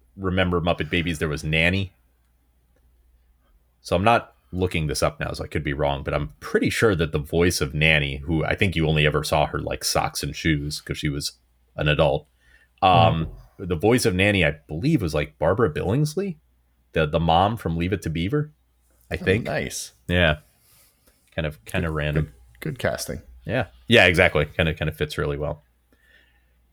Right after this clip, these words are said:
Speaker 1: All right. There's, we'll, we'll, we'll, we'll put a pin in the Muppets <laughs> for now.
Speaker 2: Thanks.
Speaker 1: I'm sure we'll have more Muppet, Muppet related, uh, banter in future episodes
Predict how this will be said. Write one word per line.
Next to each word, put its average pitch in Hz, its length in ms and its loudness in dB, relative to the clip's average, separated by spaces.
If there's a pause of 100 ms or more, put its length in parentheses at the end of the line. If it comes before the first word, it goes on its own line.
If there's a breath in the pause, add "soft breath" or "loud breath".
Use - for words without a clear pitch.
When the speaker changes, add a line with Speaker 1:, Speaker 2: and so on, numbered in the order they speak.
(200)
Speaker 1:
All 175 140 10
right. 90 220 4 (240)
There's, 135 360 6 (560)
we'll, 123 280 -4
we'll, 117 240 -4
we'll, 110 200 -4 (340)
we'll 104 260 -6 (280)
put 147 140 2
a 123 40 -2
pin 117 220 -2
in 101 80 -2
the 92 60 -4
Muppets 85 480 -6 (300 loud breath)
<laughs> - 260 -20
for - 400 -6
now. 90 200 4 (100)
Speaker 2:
Thanks. - 260 -10
Speaker 1:
I'm 131 120 4
sure 165 420 6
we'll 135 180 4
have 123 200 2
more 117 160 2
Muppet, 107 340 -2 (180)
Muppet 104 300 -4
related, 92 500 -4
uh, 85 300 -2 (240)
banter 87 440 -6
in 80 80 -8
future 82 360 -8
episodes 78 640 -2